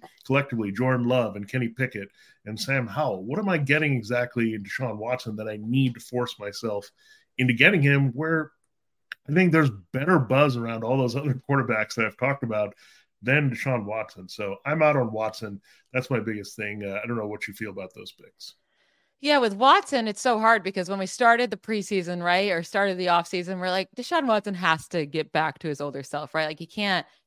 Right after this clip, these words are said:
Speaker 2: he's not gonna stink as bad as he did last year. And I still agree with that. He's not gonna be as bad as he was last year, but all the reports coming out of camp and the preseason games, they have not been pretty. I mean, he doesn't look all that much more improved. Maybe it,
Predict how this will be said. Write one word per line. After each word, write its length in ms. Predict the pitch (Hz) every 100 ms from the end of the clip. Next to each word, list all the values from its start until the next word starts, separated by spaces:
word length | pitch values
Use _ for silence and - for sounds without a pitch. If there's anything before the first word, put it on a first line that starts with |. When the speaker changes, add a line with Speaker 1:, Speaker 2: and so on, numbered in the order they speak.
| _
Speaker 2:
he's 160 | 226 226
not 180 | 247 254
gonna 160 | 220
stink 320 | 202 190 185
as 140 | 180 156
bad 260 | 160 160
as 80 | 156
he 100 | 160
did 140 | 156 147
last 260 | 147 156
year. 60 | 175
And 100 | 180
I 60 |
still 380 | 262 - - 294
agree 260 | 262 - 196
with 120 | 165
that. 100 | -
He's 140 | 196
not 140 | 208 254
gonna 140 | 311
be 140 | 254 214
as 100 | -
bad 300 | 170 165 160
as 100 | 175
he 80 |
was 200 | 156 156
last 280 | 156 165 180
year, 100 | 196
but 220 | 160 175 - - _ _
all 200 | 220 277
the 60 | 302
reports 480 | 277 202 220 202 -
coming 240 | 202 185
out 140 | 170
of 80 | 165
camp 400 | - 185 170 165 -
and 360 | 156 160 156
the 120 | 175
preseason 520 | 190 240 226 214 196 202
games, 180 | 180
they 80 | 226
have 80 | 349
not 240 | 302 311
been 160 | 311 277
pretty. 380 | - 262 190 139
I 100 | 185
mean, 140 | 214
he 180 | 226 202 -
doesn't 400 | 208 240 254 -
look 240 | 208 214
all 160 | 180 185
that 160 | 196
much 240 | 180 180 -
more 180 | 180 170
improved. 520 | 160 214 190 170 160 - - -
Maybe 800 | - 220 233 269 294 233 165 254 -
it, 140 | 269